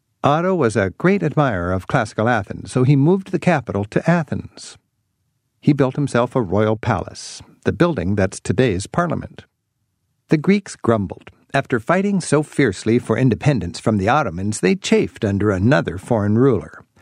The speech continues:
The atmosphere was tense. Angry rioters gathered in the square to protest.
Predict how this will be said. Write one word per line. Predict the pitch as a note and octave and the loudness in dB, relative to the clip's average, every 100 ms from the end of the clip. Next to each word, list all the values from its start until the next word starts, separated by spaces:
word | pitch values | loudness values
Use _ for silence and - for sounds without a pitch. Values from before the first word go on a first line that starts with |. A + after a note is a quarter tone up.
| _ | _
The | G2 | 0
atmosphere | A#2+ F3 E3+ - D3+ D#3 - - | 0 0 -4 -2 0 0 -2 0
was | D#3 D3 | 0 0
tense. | - - - - - - - _ _ _ - | -6 -4 -4 -6 -14 -14 -18 _ _ _ -4
Angry | - E3+ E3+ F3+ | 2 2 4 2
rioters | E3 E3 G#2 D#2+ - | 2 0 -4 -8 -4
gathered | - D3+ A#2 F2 | 0 0 0 -4
in | A2+ | -2
the | A#2 | -2
square | - B2+ F#2 | 0 0 0
to | F#2+ | -6
protest. | A2 - E2+ - - - - | -4 -2 -2 -6 -12 -12 -20